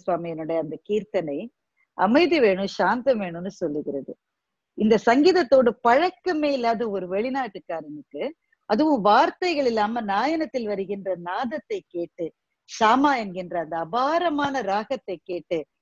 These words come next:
"உங்கள் சங்கீதம் அமைதி என்ற செய்தியை எனக்கு கொடுத்திருக்கிறது, அதை ரெண்டு கையாலையும் நான் வாங்கிக்கிட்டேன்னு"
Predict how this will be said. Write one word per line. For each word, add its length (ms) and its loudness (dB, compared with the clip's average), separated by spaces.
"உங்கள் 360 4
சங்கீதம் 640 -2
அமைதி 420 2
என்ற 240 -4
செய்தியை 480 -2
எனக்கு 300 -6
கொடுத்திருக்கிறது, 680 -4
அதை 160 -2
ரெண்டு 360 4
கையாலையும் 400 4
நான் 200 -2
வாங்கிக்கிட்டேன்னு" 600 -2